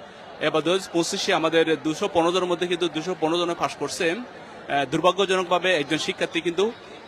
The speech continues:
ফর্ম ফিল আপ করেছিল, কিন্তু সে পরীক্ষায় অংশগ্রহণ করেনি,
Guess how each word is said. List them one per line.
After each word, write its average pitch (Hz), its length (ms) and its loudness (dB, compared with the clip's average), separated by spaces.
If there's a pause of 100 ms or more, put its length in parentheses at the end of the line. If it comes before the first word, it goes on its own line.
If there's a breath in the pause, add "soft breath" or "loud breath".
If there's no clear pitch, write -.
(100)
ফর্ম 170 180 6
ফিল 220 160 2
আপ 214 80 2
করেছিল, 196 580 0
কিন্তু 160 280 -2
সে 180 140 -2
পরীক্ষায় 165 520 -2
অংশগ্রহণ 160 460 -2
করেনি, 139 360 -2